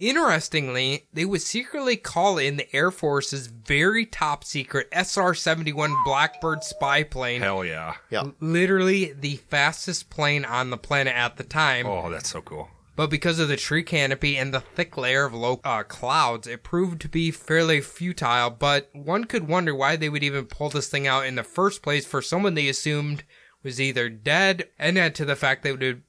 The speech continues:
Speaker 1: would have been almost impossible to locate him with this plane anyway. So I don't know why they brought it out,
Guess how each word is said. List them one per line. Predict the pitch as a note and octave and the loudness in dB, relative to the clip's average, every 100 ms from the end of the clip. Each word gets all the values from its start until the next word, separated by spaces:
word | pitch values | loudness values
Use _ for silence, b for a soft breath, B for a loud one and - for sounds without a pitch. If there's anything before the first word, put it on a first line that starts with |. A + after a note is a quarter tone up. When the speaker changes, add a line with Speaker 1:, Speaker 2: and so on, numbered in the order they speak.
| D#3+ | -8
Speaker 1:
would | D3+ C#3 | -4 -2
have | C#3+ B2 | -2 0
been | C3+ B2+ | -2 0
almost | B2+ C3+ - | -2 -4 -4
impossible | A#2 B2 C3 - C3+ | -4 0 0 -2 -8
to | - C3 | -6 -4
locate | A#2+ B2 A#2+ C#3 C3 | -2 -2 0 -2 0
him | C3+ C3 | -2 -2
with | A#2+ - | -4 -4
this | B2 | -8
plane | - - C3 A#2+ | -8 -4 -4 -4
anyway. | A2+ A#2+ C3 B2 G2+ G#2 G2+ | -6 -6 -6 -6 -8 -8 -8
So | C#3 | -6
I | B2+ D3 | -2 0
don't | G#3+ G3 | 2 2
know | |
why | D3 B2+ B2 | 0 0 0
they | C3+ C3+ | 2 0
brought | A#2+ A#2+ A#2 | 2 0 0
it | A2+ | 0
out, | A2 | -2